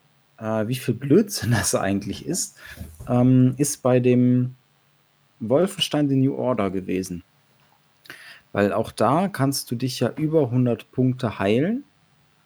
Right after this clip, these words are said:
ähm, auch mit den normalen Heil-Items. Und dann nimmt das aber ab. Also,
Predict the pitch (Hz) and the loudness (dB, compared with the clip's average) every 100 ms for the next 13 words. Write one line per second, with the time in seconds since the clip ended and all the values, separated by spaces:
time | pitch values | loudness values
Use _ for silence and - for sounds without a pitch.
0 | _ _ _ _ _ 120 120 117 117 123 | _ _ _ _ _ -2 0 0 0 0
1 | 120 117 110 104 104 151 156 151 170 175 | 0 0 0 0 0 0 -2 -4 -4 -4
2 | 160 175 - 202 202 - - - _ - | -6 -6 -4 -6 -6 -10 -20 -20 _ -4
3 | 123 123 147 202 202 139 - 123 123 170 | 0 2 4 4 2 -4 -4 -6 -4 -6
4 | - _ _ _ _ _ _ _ _ _ | -8 _ _ _ _ _ _ _ _ _
5 | _ _ 120 113 120 120 | _ _ 0 2 2 2